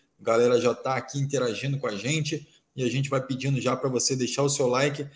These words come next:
curtir o canal, se inscrever no canal e também ativar o sininho lá, também nas redes sociais e curtir lá todas as nossas redes sociais,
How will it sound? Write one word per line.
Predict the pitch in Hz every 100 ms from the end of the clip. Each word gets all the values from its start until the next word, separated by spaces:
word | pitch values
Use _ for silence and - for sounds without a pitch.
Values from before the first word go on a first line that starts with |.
| _ _
curtir | 135 120 -
o | 151
canal, | 147 123 131 139 - - _ -
se | -
inscrever | 139 151 139 165
no | 156
canal | 143 139 151 143 - - -
e |
também | 131 139 120 127 139
ativar | 131 127 127 131
o |
sininho | 127 - 127 131
lá, | 117 117
também | 104 113 120
nas | 123
redes | 120 127
sociais | 131 117 120 127
e | 127
curtir | 139 -
lá | 123 120
todas | - 117
as | 113
nossas | 120 117 -
redes | 113 -
sociais, | 110 - 131 139